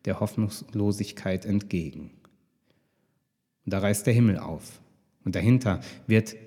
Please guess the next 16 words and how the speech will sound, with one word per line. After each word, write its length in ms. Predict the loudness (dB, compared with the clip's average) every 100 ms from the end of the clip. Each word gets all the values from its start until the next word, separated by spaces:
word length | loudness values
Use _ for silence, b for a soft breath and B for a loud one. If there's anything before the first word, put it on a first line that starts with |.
| -8
oder 220 | -4 -4
darin 600 | -4 0 4 4 2 -4
wird 140 | -4 -2
eine 280 | 0 0
Ahnung 380 | 0 2 4 4
deutlich, 440 | 2 2 0 -4 -2
dass 200 | -4 2
hinter 280 | 2 4
dem 260 | 2 2 0
Grau 340 | -2 0 2
mehr 440 | 2 2 0 0 -6 -12
ist. 320 | -14 -16 -20 _ _ _ _ _ _ _ _ _ _ b b b
Dass 140 | -6
sich 140 | -6 -4
dahinter 380 | -2 0 0 0
doch 320 | 0 -2